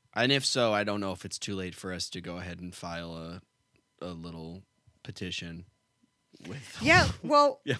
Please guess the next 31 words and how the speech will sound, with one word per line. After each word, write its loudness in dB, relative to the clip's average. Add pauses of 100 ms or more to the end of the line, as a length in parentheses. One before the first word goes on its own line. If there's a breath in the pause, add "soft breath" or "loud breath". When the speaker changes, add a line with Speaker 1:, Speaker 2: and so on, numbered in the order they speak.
Speaker 2:
we're 2
fake 6
lawyers 6
now 2
after 4
Speaker 1:
We 8
are 10
Speaker 2:
watching 6
Speaker 1:
fake -2
Speaker 2:
Daisy 2
Speaker 1:
lawyers. -8
Speaker 2:
talk. -2
<laughs> 0
Speaker 1:
Yeah. -2 (180)
If -2
Daisy 2
can 2
do 4
it, 10
I 8
can 0
do 6
it. 4
I'm 6
gonna 2
go 4
ahead 6
and 2
file 2
a 0
petition, -4